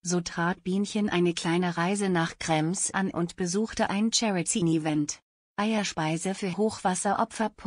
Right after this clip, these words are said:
Gemeinsam mit Prominenten wie O-R-F-Moderator Rainer Pariasek, Haubenköchin Liesel Wagner-Bacher und Influencerin und Bäckerin Katrin Pfeiffer,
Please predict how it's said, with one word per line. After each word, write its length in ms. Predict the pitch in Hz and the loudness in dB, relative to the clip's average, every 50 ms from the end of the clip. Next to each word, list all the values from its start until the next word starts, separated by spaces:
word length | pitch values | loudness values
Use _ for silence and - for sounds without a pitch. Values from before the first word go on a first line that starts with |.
| 196 196 196 185 - | 0 0 0 0 -2
Gemeinsam 600 | - 202 185 175 170 180 196 214 214 214 214 214 | 0 0 2 2 2 2 0 0 2 2 2 2
mit 220 | 202 185 170 - - | 2 2 0 -2 -6
Prominenten 760 | - - 180 180 170 170 170 170 196 208 - - 220 202 170 | -4 0 2 4 4 4 4 2 0 0 0 0 0 0 2
wie 160 | 170 165 - | 0 0 0
O-R-F-Moderator 1300 | - 214 226 - - 185 165 - 185 214 220 - - 196 190 185 175 170 170 165 170 180 - - 202 190 | 0 -2 -2 0 0 -2 -2 0 -2 -2 -2 0 0 2 2 2 2 2 2 2 2 0 0 -2 0 0
Rainer 360 | 185 180 170 170 170 175 175 170 | 2 2 2 2 2 2 0 0
Pariasek, 1040 | 170 - 175 156 156 156 175 175 - - 160 160 165 147 160 156 202 - - - - _ _ _ - - | -2 -2 -2 -2 0 0 0 0 0 0 0 -2 -2 -2 -2 -2 -2 -4 -6 -14 -20 _ _ _ -4 -2
Haubenköchin 680 | 190 185 180 175 202 180 - 170 180 165 156 - 185 190 | 0 0 0 0 -2 -2 -2 -2 -4 -2 -2 0 2 2
Liesel 400 | 185 202 226 220 202 220 202 180 | 4 4 4 4 2 2 2 2
Wagner-Bacher 840 | 175 170 185 - - 220 214 180 160 165 160 180 - 220 208 - - | 2 2 2 0 0 0 2 2 2 2 0 0 0 0 0 0 2
und 160 | 170 165 - | 0 -2 0
Influencerin 880 | - 214 226 - 202 185 170 165 165 160 - - 180 165 170 170 185 196 | 2 0 0 0 0 0 2 2 0 0 0 -2 -2 0 0 0 0 0
und 280 | - 165 165 - - | -2 -2 -4 -4 -2
Bäckerin 600 | - 175 180 214 - - 202 190 - 190 185 185 | -2 -2 -2 -2 -2 -2 -2 0 0 0 0 0
Katrin 440 | - 175 180 175 - - 226 226 220 | -2 -2 -4 -4 -2 0 0 0 0
Pfeiffer, 640 | - - - 170 160 160 170 - 180 170 180 214 | 0 0 0 2 2 2 0 0 0 0 0 0